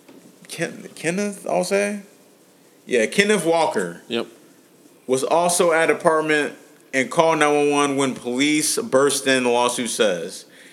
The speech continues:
Speaker 1: He was licensed to carry, the suit says, but police say he fired at the officers. Police say he fired at the officers.
Speaker 2: But if he didn't, if the police didn't have,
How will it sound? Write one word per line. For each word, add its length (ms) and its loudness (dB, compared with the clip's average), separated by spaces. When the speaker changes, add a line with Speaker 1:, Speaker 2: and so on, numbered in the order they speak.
Speaker 1:
He 100 0
was 200 0
licensed 400 2
to 80 -4
carry, 400 4
the 80 0
suit 240 0
says, 600 2
but 200 0
police 420 0
say 600 2
he 140 0
fired 600 2
at 240 2
the 60 4
officers. 800 -4
Police 500 0
say 300 4
he 60 0
fired 280 2
at 80 2
the 60 2
officers. 720 -4
Speaker 2:
But 320 2
if 180 -4
he 80 -4
didn't, 340 -2
if 180 -2
the 80 -8
police 260 -2
didn't 300 -4
have, 560 -2